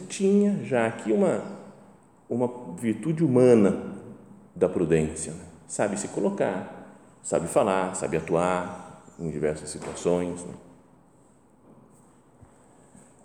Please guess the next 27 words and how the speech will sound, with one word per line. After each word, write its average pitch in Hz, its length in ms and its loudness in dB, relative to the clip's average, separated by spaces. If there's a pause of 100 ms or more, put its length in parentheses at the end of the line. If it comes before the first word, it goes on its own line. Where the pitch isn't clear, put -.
E - 60 -20
também 180 480 0 (880)
é 170 60 4
o 196 40 6
nosso 160 300 2
caso, 85 340 2
né? 87 100 -4 (200)
A 107 40 -10
gente 120 140 -8
pode 190 240 0
se - 80 -2
identificar 160 540 -2
com - 100 -6
essa - 160 -8
fase 87 360 -2
inicial, 85 540 2 (300)
os - 80 -12
primeiros 107 380 4
quarenta 98 360 2
anos 82 240 0
da 80 120 0
vida 78 200 -2
de 80 80 -6
Moisés. 76 520 -8 (2500)
Na 95 100 -2
nossa 98 260 0
vida, 95 300 -2